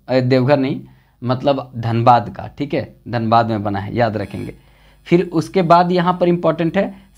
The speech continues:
सिंधु कानू मुर्मू विश्वविद्यालय, ये कहाँ पर है? दुमका में है, ठीक है, दुमका में। ये भागलपुर, जो भागलपुर है अभी बिहार में हो गया, ठीक है, भागलपुर।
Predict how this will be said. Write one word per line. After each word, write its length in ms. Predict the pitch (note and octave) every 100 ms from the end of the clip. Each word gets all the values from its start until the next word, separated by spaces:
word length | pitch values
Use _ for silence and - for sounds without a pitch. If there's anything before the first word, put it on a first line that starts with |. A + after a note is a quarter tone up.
| -
सिंधु 280 | D#3 E3
कानू 320 | G3+ E3+ E3+ F#3+
मुर्मू 520 | D#3+ D#3+ F#3+ A#3 C#4+
विश्वविद्यालय, 920 | B3 G#3 F#3+ D#3 C3 C3 B2 C#3+ F3 - _ _
ये 260 | C3 C3+ F#3+
कहाँ 300 | E3+ D3+ D3+
पर 100 | D3+
है? 80 | E3+
दुमका 500 | C#3 C3+ B2+ B2+ C3+
में 140 | A#2
है, 160 | G#2 A2 _ _ _
ठीक 160 | D3+ D#3
है, 180 | C3 - -
दुमका 480 | A#2 C#3 C#3 C3 B2
में। 180 | G#2 G2
ये 120 | B2+
भागलपुर, 640 | C#3 B2+ C3+ D#3 G3 F#3+ A2+
जो 280 | A2 C3+ C3+ -
भागलपुर 600 | A2+ B2 B2+ F3 F3 E3
है 80 | D#3+
अभी 180 | C#3 E3
बिहार 360 | D3 C#3+ C3
में 120 | B2
हो 60 | A2+
गया, 140 | G#2
ठीक 240 | G#2 D3+ D3+
है, 120 | A2+ - _ -
भागलपुर। 1300 | A#2 A#2+ B2 D3 F#3 - - _ _ C#3+ B2+ -